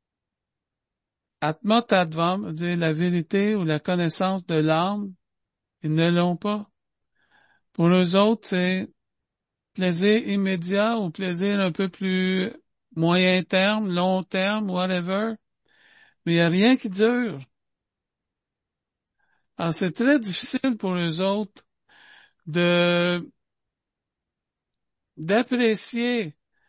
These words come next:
disons, la voie dans laquelle des spiritualistes sont engagés.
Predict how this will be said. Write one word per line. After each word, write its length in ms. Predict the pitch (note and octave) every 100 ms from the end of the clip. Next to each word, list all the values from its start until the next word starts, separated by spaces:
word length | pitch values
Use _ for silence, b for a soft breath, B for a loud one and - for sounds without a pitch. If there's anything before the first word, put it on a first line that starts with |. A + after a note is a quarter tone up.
| _ _ _ _ _ _ _ _ _ D3+ D3+
disons, 500 | E3 D3+ D3+ F3+ G3+
la 240 | G3+ F3+ D#3+
voie 380 | D#3 F3 A3 A#3
dans 220 | G3+ F3+
laquelle 460 | E3+ - G#3 G#3+
des 160 | F#3 E3+
spiritualistes 840 | - - F3+ E3 G3+ F3 F#3+ G#3+
sont 120 | - F#3
engagés. 760 | E3 E3 D#3+ D#3+ D3+ F#3 F#3